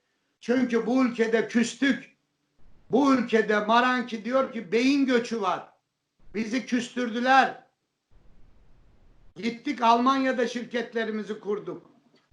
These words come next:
Neden? Bu ülkede ben Sanayi Bakanlığı'na cihaz sundum.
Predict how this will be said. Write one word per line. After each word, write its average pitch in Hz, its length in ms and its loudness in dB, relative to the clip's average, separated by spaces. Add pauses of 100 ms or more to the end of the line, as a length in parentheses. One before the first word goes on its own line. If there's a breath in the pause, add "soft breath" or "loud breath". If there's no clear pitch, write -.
(520)
Neden? 240 560 2
Bu 269 180 0
ülkede 226 520 -2
ben 254 440 0 (1600)
Sanayi 247 520 -2
Bakanlığı'na 254 680 -2
cihaz 247 400 -2
sundum. 208 460 -8